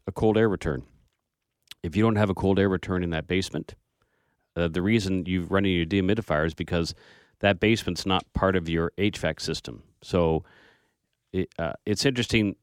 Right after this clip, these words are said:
In the wintertime, you need moisture. So why are you running a dehumidifier in the basement if you need moisture? So, I mean, you really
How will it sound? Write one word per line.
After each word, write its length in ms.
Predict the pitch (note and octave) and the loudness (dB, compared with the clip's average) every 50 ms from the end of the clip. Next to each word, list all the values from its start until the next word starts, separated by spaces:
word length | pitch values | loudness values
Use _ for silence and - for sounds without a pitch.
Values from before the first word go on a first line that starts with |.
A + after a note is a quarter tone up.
| _ _ _ - - | _ _ _ -4 0
In 160 | G#2 G#2 G2+ | 2 2 4
the 100 | G#2 G2+ | 4 2
wintertime, 800 | A2 E3 F3+ - C#3+ - - G2 F2 E2+ D#2+ E2 F2 G2+ G2+ F#2+ _ _ - | 4 2 2 2 0 -2 0 0 2 2 2 0 0 -2 -6 -10 _ _ -2
you 200 | G2 G#2+ A#2 A2+ | 2 2 4 4
need 240 | A#2 B2 B2+ G#2+ G#2 | 4 2 2 4 4
moisture. 480 | A2+ A#2+ A#2+ - - - D2+ C2+ - - _ _ _ _ - _ _ _ _ _ _ _ | 2 2 2 0 -2 -4 -4 -4 -6 -12 _ _ _ _ -20 _ _ _ _ _ _ _
So 180 | - - G#2+ G2 | -4 0 2 4
why 200 | F#2+ G#2 G#2+ A2+ | 6 6 6 6
are 40 | A#2 | 6
you 140 | A#2 G#2+ G2+ | 6 6 6
running 300 | G#2+ G#2+ G#2+ G#2 G2 F#2+ | 4 4 4 4 4 2
a 40 | |
dehumidifier 680 | F2+ G2 G2+ G2 G2 G2+ G2 - - F2 D#2+ D#2 D#2+ - | 2 2 2 2 2 2 0 0 0 2 2 2 0 -2
in 180 | - F2+ F2 E2+ | -2 -4 -4 -2
the 80 | E2+ | 0
basement 380 | E2 F#2 F#2 E2+ - E2 D2 - | 0 0 0 0 -2 -6 -8 -6
if 180 | D#2+ E2+ - E2+ | -8 -8 -4 -4
you 60 | E2+ | -2
need 220 | E2+ E2+ D#2+ - | 0 0 -2 0
moisture? 480 | E2 E2+ E2+ D#2+ - - C#2 C#2 C2+ - _ _ _ _ _ _ _ _ _ _ _ _ _ | 0 0 0 -2 -4 -6 -10 -10 -12 -16 _ _ _ _ _ _ _ _ _ _ _ _ _
So, 400 | - - - F#2+ F2+ F2 E2+ - _ _ - | -8 -2 0 2 2 2 0 -2 _ _ -8
I 60 | E2+ | -4
mean, 320 | F2 F2+ F2+ F2 E2+ D#2+ - - _ _ _ _ _ _ _ _ _ _ - | -2 -2 -2 -2 -4 -6 -10 -16 _ _ _ _ _ _ _ _ _ _ -4
you 220 | F#2+ F#2 F#2+ F#2+ | -2 0 2 2
really 320 | A2+ C3+ A#2+ G#2 F#2+ E2+ | 2 2 4 2 2 0